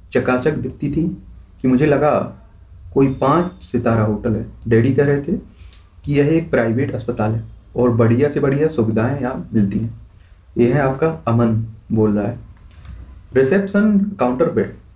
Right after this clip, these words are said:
ही डैडी को पाँच सौ रुपये देने पड़े। डॉक्टर को दिखाने से पहले ही पता है कि वहाँ अच्छा संगीत बज रहा था, सब कुछ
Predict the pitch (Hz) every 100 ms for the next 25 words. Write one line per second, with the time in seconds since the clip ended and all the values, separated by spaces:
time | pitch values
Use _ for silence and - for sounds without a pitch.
0 | - - - - 127 120 120 160 127 -
1 | 131 139 - 151 147 156 180 107 98 104
2 | - - - - - - 117 135 135 175
3 | 175 135 147 165 180 135 110 104 107 -
4 | - 117 143 151 156 - - - - -
5 | - 143 135 120 123 113 - - 156 156
6 | - - - - - - - 117 127 123
7 | 110 107 98 95 - - - - - -
8 | - 131 160 156